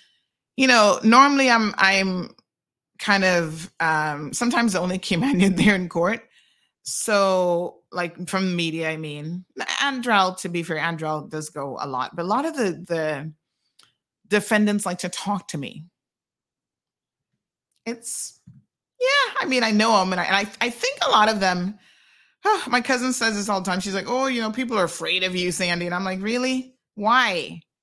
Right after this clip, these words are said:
If you ain't got nothing to hide, honey child, you ain't gotta be afraid of me." But sometimes they talk to me,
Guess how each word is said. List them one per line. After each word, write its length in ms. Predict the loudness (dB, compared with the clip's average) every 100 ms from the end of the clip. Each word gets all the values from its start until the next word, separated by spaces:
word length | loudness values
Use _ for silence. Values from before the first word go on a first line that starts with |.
| _ -18
If 140 | -12
you 80 | -8
ain't 120 | -6
got 120 | -4
nothing 160 | -4 -6
to 60 |
hide, 340 | -6 -6 -4 -6
honey 180 | -8 -8
child, 300 | -8 -8 -6
you 100 | -8
ain't 100 | -8
gotta 140 | -8
be 80 | -10
afraid 240 | -10 -8
of 60 | -6
me." 260 | -4 -6 _ _ _ _ _ _ _ _ _ _ _ _
But 380 | -4 2 2 2 -4 _ -20 _ _ _ _ _ _ _ _ _ _ _ _ _ _ _ _ _
sometimes 380 | -8 -6 -4 -2
they 120 | -4
talk 360 | -4 -4 -4
to 100 | -4
me, 260 | -6 -4 -6